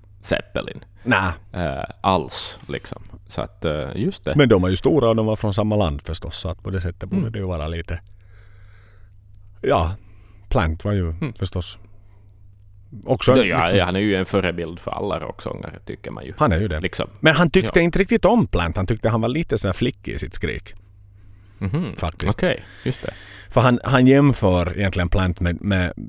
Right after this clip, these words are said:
Speaker 2: Gillan där. För att han,
Speaker 1: Mm.
Speaker 2: Gillan har det här skriket, liksom, det vrålet. Och den
Speaker 1: Ja.
Speaker 2: här, liksom, kraften, vilket ju Plant inte har, liksom,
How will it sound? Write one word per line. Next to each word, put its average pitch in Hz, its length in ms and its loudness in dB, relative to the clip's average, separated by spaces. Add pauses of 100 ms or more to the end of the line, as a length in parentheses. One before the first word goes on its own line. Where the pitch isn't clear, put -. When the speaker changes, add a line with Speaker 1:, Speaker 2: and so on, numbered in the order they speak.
(120)
Speaker 2:
Gillan 107 380 2
där. 82 280 -2 (340)
För - 200 -4
att 87 120 -2
han, - 260 -10
Speaker 1:
Mm. 107 240 0
Speaker 2:
Gillan 107 260 4
har 82 120 0
det 82 60 2
här 82 100 -2
skriket, 135 720 2
liksom, 82 300 -12
det 71 280 -6
vrålet. 120 720 2 (580)
Och 87 100 -12 (100)
den - 100 2
Speaker 1:
Ja. 123 100 4
Speaker 2:
här, 73 80 -2
liksom, - 180 -8
kraften, - 800 -2 (160)
vilket 85 360 -6
ju - 40 -6
Plant 85 300 0
inte 123 260 4
har, - 220 -10
liksom, - 340 -10